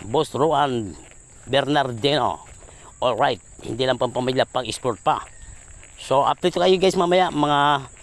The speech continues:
pag may madawi tayo. Huwag nyo pala kalimutan, paki-like lang po ang ating video para, at syempre, subscribe na rin po bilang support po. At, ah, ako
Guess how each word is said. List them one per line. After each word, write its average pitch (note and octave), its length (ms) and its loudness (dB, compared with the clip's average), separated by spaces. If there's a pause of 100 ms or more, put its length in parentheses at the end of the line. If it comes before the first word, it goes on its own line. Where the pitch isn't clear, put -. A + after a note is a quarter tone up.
(280)
pag C3+ 160 -2
may C#3 80 2
madawi C#3 640 2
tayo. C3+ 240 2 (960)
Huwag C3 80 -2
nyo E3+ 160 0
pala G3 160 0
kalimutan, F#3 480 2
paki-like C#3+ 400 0
lang C3+ 160 0
po C3 80 2
ang B2 160 0
ating A#2 240 -4
video F#3+ 320 4 (480)
para, C#3+ 400 2
at C3+ 160 0
syempre, B2 400 0
subscribe E3 480 0
na C#3 160 0
rin C3 80 -2
po D3 240 0 (400)
bilang B2+ 240 2
support C#3 320 -2
po. C3+ 240 0 (800)
At, - 240 -12
ah, D#2 320 -4 (240)
ako - 160 -2